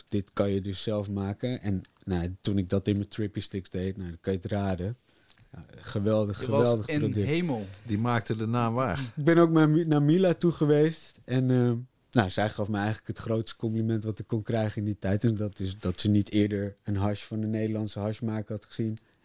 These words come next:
Speaker 1: in deze kwaliteit.
Speaker 3: Ja.
Speaker 2: Kijk.
Speaker 3: Kan je in je zak steken.
Speaker 2: Ja, zeker.
Speaker 1: Dus dat was, eh, dat was bijzonder. Ehm, een van de zijstapjes tijdens, zeg maar, alles wat er gebeurde met High Times in die Seed Center. Ehm,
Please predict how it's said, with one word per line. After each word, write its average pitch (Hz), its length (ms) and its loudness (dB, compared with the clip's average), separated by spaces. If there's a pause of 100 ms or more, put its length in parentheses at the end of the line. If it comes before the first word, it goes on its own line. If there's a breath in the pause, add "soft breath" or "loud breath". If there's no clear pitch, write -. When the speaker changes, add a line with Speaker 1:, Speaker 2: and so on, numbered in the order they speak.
(120)
Speaker 1:
in 117 160 -2
deze 107 320 0
kwaliteit. 101 340 -6
Speaker 3:
Ja. 82 800 -4
Speaker 2:
Kijk. 101 180 -10 (600 soft breath)
Speaker 3:
Kan 87 140 -4
je 87 60 -2
in 92 160 -4
je 107 100 -2
zak 135 200 -4
steken. - 220 -4 (160)
Speaker 2:
Ja, 143 80 -8
zeker. 156 200 -4
Speaker 1:
Dus 147 100 4
dat 175 160 8
was, 170 280 2
eh, 160 340 6 (120)
dat 175 180 4
was 160 160 6
bijzonder. 151 640 4
Ehm, 135 420 4 (580)
een 147 220 4
van 143 200 4
de 143 120 6
zijstapjes 143 840 0
tijdens, 139 420 2
zeg 131 180 -2
maar, 131 120 0
alles 127 280 0
wat 127 200 0
er - 60 -14
gebeurde 123 460 2
met 127 220 0
High 117 180 0
Times 117 340 -4
in 127 200 -2
die 127 80 0
Seed 117 340 -2
Center. 113 680 -2
Ehm, 104 280 2